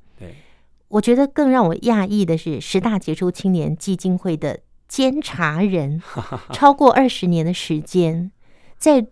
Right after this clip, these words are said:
Speaker 2: 做我们这个视障朋友无障碍环境的路平专案的推动者。在每个星期天晚上的九点十分，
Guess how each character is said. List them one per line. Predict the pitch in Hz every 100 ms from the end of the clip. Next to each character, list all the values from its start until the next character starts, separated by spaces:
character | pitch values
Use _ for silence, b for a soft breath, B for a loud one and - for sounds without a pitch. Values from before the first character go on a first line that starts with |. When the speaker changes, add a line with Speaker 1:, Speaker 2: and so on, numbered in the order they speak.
| _
Speaker 2:
做 | - 294 175
我 | 165
们 | 165 170
这 | 220
个 | 196
视 | 185 285
障 | 220 240 180
朋 | - 170 175
友 | 214 139 - b b -
无 | 208 262
障 | - 269
碍 | 247 208
环 | - 160 165
境 | 226 208
的 | 170 - - _
路 | - 233 302 226
平 | - - 156 156
专 | - 196
案 | 196 165
的 | 160
推 | - - 180
动 | 196 151
者。 | - - - -
在 | - 214 202
每 | 180
个 | 165 170
星 | 170 180
期 | 180 175
天 | - 220 226
晚 | 196 147
上 | 143 180
的 | 160 151
九 | - 160
点 | 175 147
十 | - -
分， | 175 226